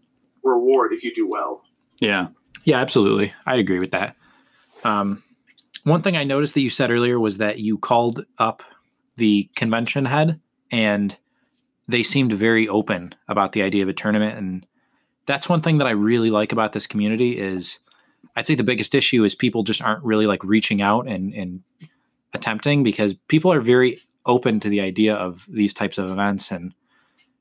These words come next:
Speaker 3: and that's kind of the thing that helps push the community together and kind of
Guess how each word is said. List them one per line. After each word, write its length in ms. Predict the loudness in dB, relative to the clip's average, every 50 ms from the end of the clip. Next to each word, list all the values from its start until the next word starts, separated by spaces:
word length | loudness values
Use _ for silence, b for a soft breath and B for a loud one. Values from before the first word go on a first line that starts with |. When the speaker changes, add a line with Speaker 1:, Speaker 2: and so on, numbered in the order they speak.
| _ _ _ -2
Speaker 3:
and 120 | -2 0
that's 160 | 0 -2 -4
kind 160 | -4 -4 -2 -2
of 60 | -2
the 60 | -4
thing 240 | -2 0 2 2 2
that 120 | 2 0
helps 300 | 0 -2 -2 -2 -4 -8
push 520 | -10 -4 -2 0 0 0 -2 -6 -8 -12 -16 _ _ _ _ _ _ _ _ _ _ _ _ _ _
the 120 | -8 -8 -8
community 380 | -6 -4 -2 0 0 2 0
together 420 | 0 0 0 0 2 2 2 2 2
and 180 | 0 -2 -4
kind 160 | -4 -2 -2 -2
of 220 | -2 -4 -8 -14